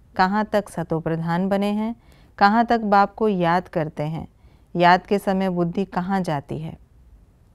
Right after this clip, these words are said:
कुछ बातों के लिए बाबा ने बताया ऐसा नहीं है। हठ योग से पाप नहीं कटते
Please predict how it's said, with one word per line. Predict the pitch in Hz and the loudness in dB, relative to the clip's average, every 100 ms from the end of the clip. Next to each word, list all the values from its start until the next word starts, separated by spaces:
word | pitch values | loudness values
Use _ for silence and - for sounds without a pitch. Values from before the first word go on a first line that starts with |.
| _ _ _ _ _ _ - _ - _ _ _ _ _ - | _ _ _ _ _ _ -20 _ -20 _ _ _ _ _ -2
कुछ | 208 - | -2 4
बातों | 202 196 220 214 | 4 4 2 0
के | 220 | 0
लिए | 220 | 2
बाबा | 196 180 190 | 4 4 2
ने | 196 | 0
बताया | 185 185 175 180 180 | 0 0 0 0 0
ऐसा | 175 180 | -2 -4
नहीं | 165 165 185 | -4 -4 -4
है। | 190 208 220 - - - _ - | -4 -8 -10 -20 -20 -20 _ 0
हठ | 208 233 | 0 2
योग | 233 220 | 2 2
से | - 220 | -2 0
पाप | 202 190 185 | 4 2 2
नहीं | 175 175 185 | -2 -2 -2
कटते | 196 190 - 233 | -4 -4 -6 -6